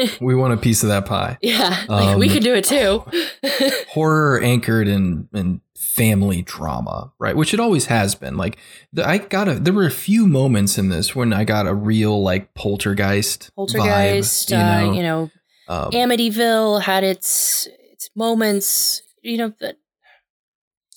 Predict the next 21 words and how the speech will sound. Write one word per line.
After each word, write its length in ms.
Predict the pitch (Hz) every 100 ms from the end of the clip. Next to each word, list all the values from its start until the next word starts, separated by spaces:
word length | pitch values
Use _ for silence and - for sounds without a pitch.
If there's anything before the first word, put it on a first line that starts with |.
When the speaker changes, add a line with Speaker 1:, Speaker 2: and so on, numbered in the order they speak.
| _
Speaker 2:
I 200 | 123 117
guess 280 | 117 120 -
modern 580 | 113 110 107 107 104 95
would 160 | 104 104
be, 80 |
you 220 | 104 - 104
know, 120 | 90
like, 200 | 107 -
The 80 | 98
Conjuring, 800 | - 95 101 101 98 92 101
at 60 | 98
least 200 | 117 -
the 60 | 113
first 320 | 415 320 240
one. 160 | 196 180
The 60 |
Speaker 1:
Sure, 100 | 160
Speaker 2:
second 300 | 120 98 104
one's 180 | 101 101
pretty 220 | -
Speaker 1:
sure. 20 | 101